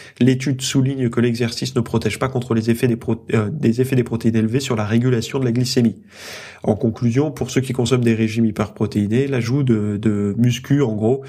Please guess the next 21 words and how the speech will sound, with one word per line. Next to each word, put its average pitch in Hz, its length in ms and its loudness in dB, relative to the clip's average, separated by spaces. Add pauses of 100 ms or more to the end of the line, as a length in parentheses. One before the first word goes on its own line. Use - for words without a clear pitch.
(220)
pourrait 113 220 4
être - 140 -8
une 110 140 2
stratégie 113 560 0
clé 131 240 2
pour 131 200 -2
maintenir 131 520 0
une 113 160 -4
bonne 117 200 0
santé 117 420 -2 (500)
métabolique. 127 920 0 (340)
Alors, 117 360 0 (680)
plusieurs 156 340 2
choses 151 240 2
ici. 131 380 -2 (840)
Euh, 104 640 0 (220)
la 127 160 2
première, 143 720 -2 (840)
c'est - 280 2
que 131 500 0
le 110 1120 0